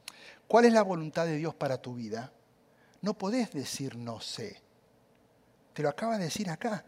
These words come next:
Tenés que decir, "Ser agradecido, porque eso es lo que Dios está esperando de mí". ¿Cuál es tu voluntad? ¿Cuál es la voluntad para tu vida? Ser agradecido en todo. ¿Cuál es la voluntad? No, no sé, todavía. ¿Cómo que no? Él quiere que seas agradecido en todas las cosas. ¿Qué sale de tu boca?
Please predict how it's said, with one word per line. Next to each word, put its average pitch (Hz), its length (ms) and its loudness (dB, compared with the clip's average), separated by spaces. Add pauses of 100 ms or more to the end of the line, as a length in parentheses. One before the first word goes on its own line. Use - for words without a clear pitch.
(160)
Tenés 196 260 2
que - 100 -4
decir, 202 400 0 (400)
"Ser 214 540 4 (160)
agradecido, 160 880 0 (320)
porque 151 300 -4
eso 208 180 -2
es 185 40 -2
lo 143 120 -2
que - 80 -4
Dios 165 220 -4
está 170 160 -6
esperando 147 420 -6
de 123 140 -10
mí". 214 240 -6 (760)
¿Cuál - 180 2
es 240 100 2
tu 233 100 -2
voluntad? 147 480 -2
¿Cuál 285 140 6
es - 20 6
la 233 80 6
voluntad 196 300 2
para 165 160 0
tu 160 140 -6
vida? 120 180 -4
Ser 151 180 0
agradecido 139 420 0
en 123 60 -8
todo. 113 300 -8 (800)
¿Cuál 247 140 8
es 262 60 10
la 233 80 10
voluntad? 185 380 4
No, 160 240 2
no 160 180 0
sé, 147 260 2 (200)
todavía. 160 420 0
¿Cómo 302 360 2
que 156 160 2
no? 135 240 -2 (540)
Él 269 520 12
quiere 190 440 6
que - 120 -6
seas 180 420 0
agradecido 165 580 -2
en 139 80 -8
todas 180 260 0
las 135 80 -4
cosas. - 240 -8
¿Qué 202 100 0
sale 202 400 0
de 165 120 -4
tu 151 160 -8
boca? - 380 -4